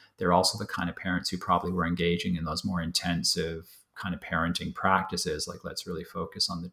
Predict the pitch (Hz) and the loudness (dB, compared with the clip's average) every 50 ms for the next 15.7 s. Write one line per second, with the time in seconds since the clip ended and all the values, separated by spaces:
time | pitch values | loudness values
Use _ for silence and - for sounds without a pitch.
0 | _ - - 90 90 95 - - - 131 120 117 117 110 - - 101 95 - - | _ -14 -14 -12 -12 -12 -6 0 4 6 6 6 6 4 2 0 -2 -2 -4 -4
1 | - 87 - - - - 92 87 87 87 85 85 90 87 87 90 87 87 87 87 | -4 -4 -4 -4 -2 0 2 2 2 2 0 0 0 2 2 2 2 2 2 2
2 | 85 80 - - - 104 98 95 95 95 95 90 80 - - - - - 90 - | 0 -2 -2 0 4 4 4 6 4 4 2 2 0 0 -2 -2 0 -2 -2 -2
3 | 95 92 90 87 87 82 - - - 98 92 90 - 85 87 87 92 95 92 87 | 0 0 0 2 2 2 2 2 4 4 4 4 4 4 4 6 6 6 8 8
4 | 87 85 82 - - - - - - - - - - - - - - 113 110 117 | 8 6 4 2 -4 -12 -18 -18 -16 -16 -18 -18 -20 -16 -4 2 4 6 6 8
5 | 117 120 117 - - - - - - - - 113 98 98 - - 101 98 95 87 | 8 8 8 6 6 2 -6 -4 -2 4 8 8 8 8 8 8 8 8 6 6
6 | 82 - - - 110 98 101 95 92 95 95 87 82 82 - - 90 85 85 85 | 4 2 2 4 6 6 6 6 6 4 2 2 0 0 4 4 4 6 4 2
7 | 85 85 87 - - 87 85 - - 87 87 - - - - 92 80 - - - | 2 2 0 0 0 -2 -4 -2 -2 -2 0 0 0 0 0 0 0 0 0 0
8 | 92 90 87 80 78 82 - - - - _ _ _ _ _ _ - - - - | 2 4 4 2 0 -2 -4 -6 -8 -10 _ _ _ _ _ _ -6 -6 -2 0
9 | 101 90 80 - - - 95 87 87 90 87 80 - - 95 - - 90 90 87 | 0 0 0 0 -2 -2 -2 0 0 -2 -4 -6 -8 -10 -12 -8 -4 -4 -2 -2
10 | 98 98 95 92 - - - - - - 101 87 85 82 80 80 82 85 101 240 | -2 -4 -6 -8 -8 -10 -16 -16 -12 -10 -8 -8 -8 -8 -8 -8 -10 -10 -10 -10
11 | 240 110 92 92 90 - - - 85 78 82 87 92 98 101 92 - - - 117 | -8 -8 -8 -8 -8 -10 -12 -12 -10 -2 2 6 8 8 8 6 6 6 6 8
12 | 104 101 98 101 - _ - 98 92 101 101 - 110 107 104 104 95 - - - | 6 6 4 0 -4 _ 2 4 4 6 6 8 8 8 8 6 4 -2 -8 -16
13 | _ _ _ _ - 110 95 95 95 95 98 95 95 95 98 95 95 95 98 98 | _ _ _ _ -6 -4 -2 0 2 2 4 4 4 4 4 4 4 4 6 6
14 | 98 98 95 - 98 98 - 104 101 98 95 95 95 95 95 98 98 95 92 - | 4 4 4 2 2 2 2 2 4 4 6 6 6 6 6 6 4 2 2 2
15 | - - 87 82 82 - - - 98 92 87 85 85 - | 2 4 6 6 6 8 6 6 6 6 4 2 0 -4